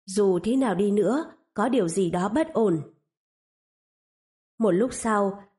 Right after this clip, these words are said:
tín hiệu hồi đáp xuất hiện. Brand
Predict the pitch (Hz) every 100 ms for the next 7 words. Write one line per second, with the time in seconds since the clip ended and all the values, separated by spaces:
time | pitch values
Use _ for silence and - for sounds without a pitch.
0 | - 226 277 277 - 202 180 185 285 -
1 | 330 262 233 165 - _ _ _ _ _
2 | _ _ _ _ _ 185 220 214